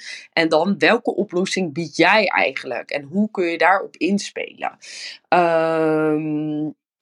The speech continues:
en dan kun je vanuit daar een aantal pilaren maken van, oké, dit zijn alle struggles die iemand heeft. En hoe ga ik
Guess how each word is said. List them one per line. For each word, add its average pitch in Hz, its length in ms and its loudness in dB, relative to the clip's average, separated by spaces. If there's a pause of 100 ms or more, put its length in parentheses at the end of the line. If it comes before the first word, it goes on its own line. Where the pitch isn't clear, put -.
(160)
en 185 100 2
dan 233 180 2
kun 190 140 -2
je 185 80 -2
vanuit 185 280 0
daar 220 220 4
een - 100 -8
aantal 175 240 -12
pilaren 190 520 0
maken 143 320 -10
van, 202 100 -10
oké, 139 240 -8
dit 220 180 -8
zijn 170 140 -10
alle 151 120 -8
struggles 156 340 -8
die - 100 -16
iemand 143 260 -4
heeft. 254 240 4
En 160 140 -2
hoe 202 260 -2
ga 190 320 2
ik - 600 -10